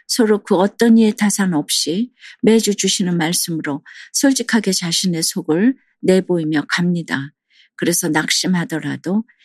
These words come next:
일어날 수 있는 강한 우리 공동체가 되는 것 같아요. 십육 절부터 십팔 절까지를 보면 "얼음이 녹으면 물이 검어지며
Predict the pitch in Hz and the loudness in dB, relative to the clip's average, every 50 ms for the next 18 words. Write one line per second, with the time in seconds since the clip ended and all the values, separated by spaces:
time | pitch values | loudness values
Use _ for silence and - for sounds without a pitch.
0 | _ _ - 208 202 220 220 220 202 190 202 - - 170 180 175 170 185 180 - | _ _ 2 4 4 6 6 6 4 2 0 -2 -4 -4 -2 -2 -2 -2 -2 0
1 | - - 190 190 190 165 131 127 - _ _ _ _ _ - 190 180 165 - - | 2 2 2 2 4 2 2 0 -2 _ _ _ _ _ 0 2 2 2 0 0
2 | - 180 180 180 180 175 170 170 - - 180 156 165 170 - - 185 175 170 160 | 0 2 2 2 2 0 0 0 -2 -2 -2 -6 -8 -8 -2 -2 0 0 2 0
3 | 151 147 - - - 139 131 - - 175 151 147 147 147 _ _ _ _ _ _ | -2 -4 -6 -6 -8 -10 -8 -8 -10 -10 -10 -10 -12 -14 _ _ _ _ _ _
4 | - - - - - _ - - - 226 214 208 196 185 - - 175 160 156 - | -20 -20 -20 -20 -20 _ -6 0 4 4 6 6 4 2 0 -2 -2 -2 -4 -6
5 | - - 175 165 - - - - _ - 240 220 - - 190 175 160 - 160 156 | -6 -6 -4 -4 -2 -4 -6 -6 _ 0 0 0 0 -2 -4 -4 -4 -6 -6 -6
6 | 147 - - 151 143 139 143 139 _ 175 156 151 165 196 190 - - _ _ _ | -6 -6 -6 -4 -4 -4 -6 -6 _ -4 -2 0 0 0 -2 -2 -6 _ _ _
7 | - - - _ - 165 190 185 196 202 196 190 185 175 165 165 - - 165 165 | -20 -20 -20 _ 2 2 4 4 4 4 4 4 4 2 0 -2 -2 -4 -4 -2
8 | 180 190 180 - - - _ _ _ _ - 175 202 196 196 190 - - 170 165 | -2 -2 -2 -2 -4 -6 _ _ _ _ -2 0 2 2 2 0 0 0 0 0
9 | 165 165 165 151 - - 135 143 143 143 143 | 2 0 0 -2 -2 -2 0 0 0 0 -2